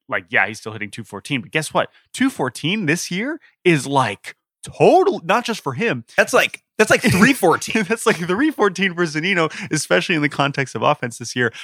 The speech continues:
Speaker 1: But most importantly, the dude's got eleven home runs. He's absolutely killing the ball when, when, you know, guys make mistakes to him. He's executing every single time, uh, he has a pitch to hit. Uh, and then Joey Wendell. I mean, oh my goodness, Joey Wendell, which I think we knew.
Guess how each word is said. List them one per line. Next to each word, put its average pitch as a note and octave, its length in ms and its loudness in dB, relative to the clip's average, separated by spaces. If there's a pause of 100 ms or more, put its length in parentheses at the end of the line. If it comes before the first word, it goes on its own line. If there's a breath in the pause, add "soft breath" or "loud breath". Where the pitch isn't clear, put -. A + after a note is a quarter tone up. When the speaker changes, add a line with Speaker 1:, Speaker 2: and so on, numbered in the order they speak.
Speaker 1:
But C#3+ 100 0
most A3 220 4
importantly, A#2+ 460 -4 (180 soft breath)
the D3 60 -10
dude's F#3 240 -4
got C3+ 160 2
eleven B2 320 2
home A2+ 240 -4
runs. G#2+ 300 -2 (280 soft breath)
He's C3+ 140 -6
absolutely D3+ 400 -2
killing D#3 340 -2
the B2+ 80 -2
ball A2+ 260 2
when, A2+ 140 -8
when, A2 360 -10 (100)
you A#2+ 100 -12
know, G#2 140 -10 (120)
guys A#2+ 260 -2
make A2 180 -8
mistakes A2+ 360 -8
to A2 160 -10
him. G#2+ 120 -12 (260 soft breath)
He's A2 240 -12
executing A#2 540 -6
every B2+ 180 -6
single A#2 220 -14
time, G#2+ 360 -8 (280 soft breath)
uh, G#2 100 -4
he G#2+ 140 -12
has A2 160 -8
a G2+ 40 -14
pitch - 240 -16
to G#2+ 60 -16
hit. A2 180 -6 (320 soft breath)
Uh, A#2+ 160 4
and C#3+ 160 0
then D3+ 120 0
Joey C#3+ 260 2
Wendell. A2+ 420 -4
I A2 100 -4
mean, G#2+ 180 -2
oh B2+ 140 2
my G#2+ 140 2
goodness, G#2 400 -8
Joey G#2 220 -4
Wendell, G2+ 320 -6
which A2 180 -4
I B2+ 60 2
think - 260 -4
we C#3 100 4
knew. C#3+ 400 4